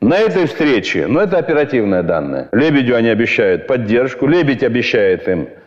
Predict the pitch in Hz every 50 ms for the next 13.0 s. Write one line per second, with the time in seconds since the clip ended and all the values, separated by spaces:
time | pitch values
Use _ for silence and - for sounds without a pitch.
0 | _ _ - - - 135 131 120 - 135 123 135 151 170 160 196 190 202 208 185
1 | - - - - - - _ _ _ _ _ _ _ 135 139 156 156 135 127 127
2 | 120 - - 127 113 110 104 110 113 101 101 95 98 90 - 104 98 95 90 110
3 | 165 196 190 - - - 208 - - - - - 151 143 190 208 175 - - 180
4 | 180 196 226 233 226 175 180 202 180 151 - 175 175 175 170 156 151 156 156 156
5 | 151 135 - - - - 113 139 147 143 156 156 156 139 127 - 139 123 113 -
6 | - - 143 135 127 113 - - 127 120 110 104 110 - - 131 123 123 117 107
7 | 110 123 120 - - - 208 208 160 131 127 113 135 135 143 139 - - - 131
8 | 123 127 113 - - - - - - 139 135 135 135 127 - 143 135 135 143 139
9 | 131 - - - 123 98 - 120 117 113 120 113 98 90 92 80 - - - 82
10 | 76 67 71 67 67 69 - - - - _ _ _ _ _ _ _ _ _ _
11 | _ _ - 120 127 123 120 113 - 98 90 87 87 87 87 - - 165 175 170
12 | 151 123 - - - 131 131 127 127 - 117 107 117 113 113 107 - 110 104 92